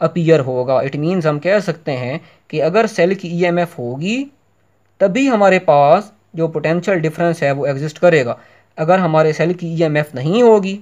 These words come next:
तो हमारे पास किसी तरह का कोई करंट फ्लो नहीं करेगा और किसी तरह का कोई पोटेंशियल डिफरेंस जो है वो एग्जिस्ट नहीं करेगा। तो इसलिए हम कहते हैं कि ईएमएफ़ जो है वो वजह है,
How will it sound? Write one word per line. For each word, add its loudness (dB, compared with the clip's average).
तो -8
हमारे -2
पास 0
किसी -10
तरह 0
का -2
कोई -4
करंट -4
फ्लो -4
नहीं -2
करेगा 2
और -4
किसी -12
तरह -4
का -8
कोई -2
पोटेंशियल -6
डिफरेंस -4
जो -6
है 0
वो -2
एग्जिस्ट -2
नहीं 0
करेगा। 0
तो -6
इसलिए -2
हम 0
कहते 0
हैं -2
कि -8
ईएमएफ़ -2
जो -4
है 0
वो 4
वजह 6
है, -2